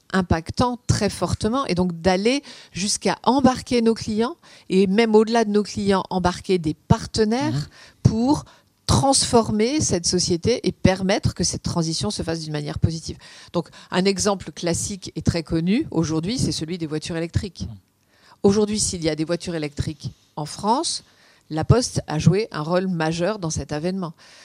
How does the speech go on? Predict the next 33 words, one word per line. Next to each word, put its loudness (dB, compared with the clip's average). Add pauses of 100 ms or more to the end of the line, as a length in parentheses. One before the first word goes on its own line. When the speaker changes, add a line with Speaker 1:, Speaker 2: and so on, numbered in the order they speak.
(560)
Speaker 1:
On, -2
on 2
aurait 4
pu 2
décider -2
au 0
moment 0
où 0
on -4
a 0
lancé 2 (220)
notre -6
grand -8
projet -2
d'électrification -6
de -12
parc, -4 (260)
d'en 0
faire -2
un -4
secret, -4 (600)
quelque -4
chose -2
qu'on -6
négocie 2 (320)
dans 0
le 0
creux 0
de -4
l'oreille 2
avec -2
un -6
constructeur 0